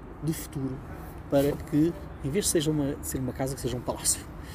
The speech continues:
E, eh, eu, quando falo desses alicerces, é mesmo isso, é acarinhar os nossos cientistas, dar-lhes, eh, condições mais dignas. E já agora, o mesmo também para os comunicadores de ciência. Não estou a falar do meu caso em particular, não é isso, mas,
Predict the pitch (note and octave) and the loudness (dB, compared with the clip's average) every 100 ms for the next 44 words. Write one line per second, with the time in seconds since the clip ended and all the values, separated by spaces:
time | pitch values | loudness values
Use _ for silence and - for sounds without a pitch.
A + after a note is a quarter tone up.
0 | - A3+ - - - - D#3+ E3 D#3 D3+ | -6 -6 -6 -8 -8 0 4 10 12 10
1 | D3+ D#3+ - D#3 D3+ D#3 C#3+ C#3 D3 C3+ | 6 2 2 2 4 2 4 0 0 0
2 | - C3 - - C3 B2 B2+ A#2 G#2+ B2 | 0 0 0 0 0 -2 -2 -4 -2 -2
3 | A2 D3 B2+ C#3 C#3+ B2 B2+ A#2+ - A#2 | 0 0 2 4 4 2 -2 -4 -2 -2
4 | A2 C3 - A#2+ A2 B2 B2 B2 B2+ - | -2 -4 -4 -4 0 0 0 -4 -6 -6
5 | D3+ A#2+ A#2 A#2 A2+ - - - - - | -4 -2 0 -2 -4 -8 -10 -12 -10 -2
6 | - C#3 B2+ C#3+ C3 - C#3 A#2+ B2 - | 4 4 6 4 4 4 4 4 0 -4
7 | - - - F3 F#3+ F3 A#2 G#2 - - | -8 -6 0 2 6 6 4 0 -8 -10
8 | - - - - - - F3 D#3 D3+ D3+ | -10 -12 -10 -10 -2 4 6 6 4 2
9 | D#3 C#3+ - C#3 C3+ C#3 - C3 - - | 2 0 0 2 2 2 0 -2 -2 -2
10 | C3+ F3+ G#3+ E3 - G#3 D#3 G3+ G3 F3 | 4 6 6 4 6 4 8 6 8 6
11 | E3+ D#3+ D#3 D3 D3+ D#3 F3 - D#3 D3+ | 4 0 4 6 8 6 4 2 4 4